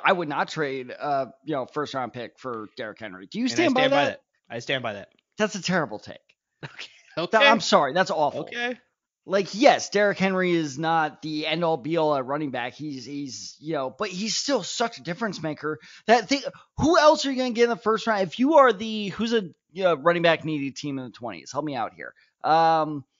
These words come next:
Speaker 1: if you're the, if, if you're the Green Bay Packers, let's say, and Aaron Jones all of a sudden is demanding too much money, you wanna move him. Are you telling me, well, the Packers aren't a great example 'cause they're about to lose Aaron Rodgers, but I just, the, all right, perfect example and team we're gonna touch on in a bit,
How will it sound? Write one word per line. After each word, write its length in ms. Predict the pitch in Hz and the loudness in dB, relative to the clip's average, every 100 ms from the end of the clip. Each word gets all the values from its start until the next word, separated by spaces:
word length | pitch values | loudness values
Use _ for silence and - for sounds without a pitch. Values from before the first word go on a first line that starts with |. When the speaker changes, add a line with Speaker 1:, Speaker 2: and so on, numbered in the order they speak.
| _ _ _ _ | _ _ _ _
Speaker 1:
if 240 | 185 139 | -10 -8
you're 160 | 233 277 | -6 0
the, 400 | 262 240 226 208 | 4 4 2 -2
if, 300 | 165 185 - | -4 -6 -10
if 260 | 190 185 - | -14 -14 -4
you're 100 | 302 | -4
the 100 | 330 | -2
Green 360 | - 208 247 233 | -4 -4 -2 4
Bay 220 | 214 - - | 2 2 -6
Packers, 600 | - 151 - 120 80 - | 0 0 0 -10 -10 -12
let's 220 | 120 - | -12 -8
say, 300 | 113 87 85 | -8 -6 -10
and 100 | 143 | -8
Aaron 260 | 165 208 185 | -4 -2 -2
Jones 520 | 135 175 175 170 151 | 0 2 2 -2 -2
all 120 | 160 | -2
of 80 | 160 | -2
a 20 | |
sudden 380 | - 160 156 147 - - _ | 0 0 0 -8 -12 -20 _
is 260 | 156 170 123 | -4 -4 -4
demanding 380 | 175 185 185 180 | -4 -2 -2 -2
too 120 | 170 | -2
much 200 | 185 127 | -2 -2
money, 300 | 156 170 170 | -4 -2 -4
you 100 | 165 | -2
wanna 200 | 156 143 | -2 -2
move 200 | 147 151 | -4 -6
him. 220 | 135 101 - _ _ _ - | -6 -8 -10 _ _ _ 0
Are 40 | |
you 160 | 254 285 | 2 4
telling 360 | 233 269 269 | 8 8 6
me, 140 | 247 143 | 0 0
well, 240 | 175 151 | 2 2
the 140 | 127 | 0
Packers 340 | 123 131 117 120 | -8 -8 -8 -8
aren't 140 | 113 | -10
a 20 | |
great 160 | 104 113 | -8 -10
example 400 | 95 123 131 165 | -8 -10 -6 -6
'cause 80 | 123 | -4
they're 100 | 127 | -4
about 180 | 127 127 | -4 -4
to 100 | 139 | -4
lose 120 | 147 | -2
Aaron 160 | 160 | 2
Rodgers, 380 | 156 131 - 113 - - - | 4 2 0 -10 -12 -18 4
but 360 | 220 220 214 214 | 8 10 8 4
I 280 | 214 214 214 | 4 4 0
just, 280 | 208 196 220 - | -4 -4 -8 -6
the, 100 | - 262 - - 233 | 4 4 4 -2 4
all 60 | |
right, 200 | 202 151 | 4 4
perfect 200 | 220 233 | 4 4
example 340 | 214 208 208 214 | 4 2 2 2
and 340 | 202 190 180 | 0 -4 -6
team 200 | 190 202 | -4 -2
we're 100 | 190 | 0
gonna 140 | 196 | 0
touch 240 | 175 190 190 | 2 2 4
on 160 | 180 | 2
in 60 | 170 | 2
a 40 | |
bit, 240 | 151 160 | 2 2